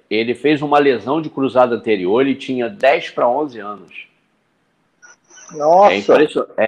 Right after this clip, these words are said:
Speaker 1: é impressionante. Ele ia completar onze anos, ele fez um, um movimento no joelho e ele fez uma lesão de cruzado anterior. Eu nunca tinha pego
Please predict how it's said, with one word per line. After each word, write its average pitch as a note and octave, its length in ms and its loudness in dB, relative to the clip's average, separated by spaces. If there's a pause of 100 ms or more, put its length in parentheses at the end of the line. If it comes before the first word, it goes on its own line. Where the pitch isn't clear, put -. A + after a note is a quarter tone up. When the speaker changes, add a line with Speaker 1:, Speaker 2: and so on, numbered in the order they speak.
Speaker 1:
é A2 160 2
impressionante. G#2+ 840 0
Ele G#2+ 140 2
ia C3 100 2
completar A#2 1080 0
onze D#3 440 2
anos, B2+ 500 -6 (400)
ele G#2+ 220 -4
fez B2+ 420 -2
um, A2+ 380 -6 (140)
um A2 220 -2
movimento B2 760 4
no A#2+ 120 2
joelho A2+ 640 4 (680)
e A#2 160 4
ele B2 240 2
fez C3 280 0
uma C#3 160 2
lesão D3 600 0
de E3 120 -12
cruzado B2+ 420 0
anterior. A2 540 -8
Eu C#3 120 6
nunca F3+ 340 -4
tinha C#3 220 -2
pego D3 540 0